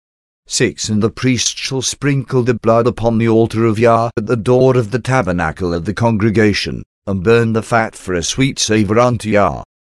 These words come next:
Seven, "And they shall no more offer their sacrifices unto devils,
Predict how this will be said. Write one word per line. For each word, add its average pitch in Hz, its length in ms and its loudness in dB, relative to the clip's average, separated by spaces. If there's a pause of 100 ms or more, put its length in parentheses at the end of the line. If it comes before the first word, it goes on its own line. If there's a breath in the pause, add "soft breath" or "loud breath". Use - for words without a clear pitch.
(180)
Seven, 117 400 2
"And 110 180 2
they 120 140 2
shall 143 260 2
no 139 180 0
more 135 300 0
offer 131 280 0
their 120 200 4
sacrifices 90 960 -2
unto 101 300 -2
devils, 78 560 -2